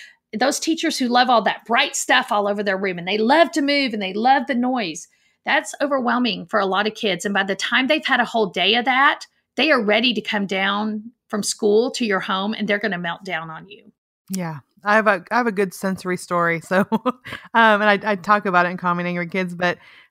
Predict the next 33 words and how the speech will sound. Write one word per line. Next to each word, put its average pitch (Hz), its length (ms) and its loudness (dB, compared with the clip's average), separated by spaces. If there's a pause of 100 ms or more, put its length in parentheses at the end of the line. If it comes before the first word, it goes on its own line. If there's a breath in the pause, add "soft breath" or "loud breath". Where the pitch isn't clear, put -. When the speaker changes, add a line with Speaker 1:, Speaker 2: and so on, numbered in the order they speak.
(100)
Speaker 2:
my 196 200 -2
husband 277 340 0
and 196 80 2
I 180 120 4
thought 175 200 0
it 185 80 -4
would 175 100 -8
be 180 200 -8
a 202 80 -4
great 190 540 -2
idea 180 560 -2
to 196 100 -10
celebrate 185 440 -2
our 175 200 -2
girls' 180 540 -4
adoption. 170 560 -2
We 175 60 -6
had 165 140 -10 (100)
four 190 160 -2
girls 180 180 -2
that 160 80 -10
we 175 80 -4
adopted, 165 500 -4
um, 170 200 -8
when 170 100 -6
they 170 60 -6
were - 80 -6
older 170 300 -4 (360 soft breath)
by 190 80 0
going 185 240 -2
to 190 60 -4
Disney 170 300 -6
World. 120 280 -8